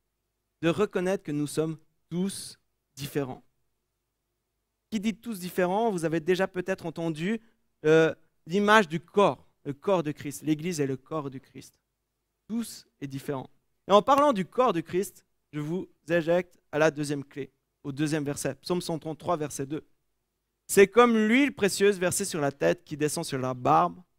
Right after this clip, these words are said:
sur la barbe d'Aaron et sur le col de ses vêtements. » Ce verset fait référence à Exode vingt-neuf, verset sept, lorsque Aaron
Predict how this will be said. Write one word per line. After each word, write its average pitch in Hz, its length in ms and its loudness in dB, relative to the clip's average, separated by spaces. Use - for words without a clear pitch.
sur 135 120 -6
la 131 120 -4
barbe 143 340 2
d'Aaron 135 500 -4
et 127 60 -14
sur 123 220 -8
le 127 100 -6
col 147 500 -2
de 127 60 -12
ses 131 280 -2
vêtements. » 123 560 -12
Ce - 180 2
verset 208 680 0
fait 175 120 -6
référence 170 540 -2
à 170 240 0
Exode 170 500 -2
vingt-neuf, 160 400 -4
verset 143 300 -8
sept, - 420 -6
lorsque 147 280 -10
Aaron 170 540 0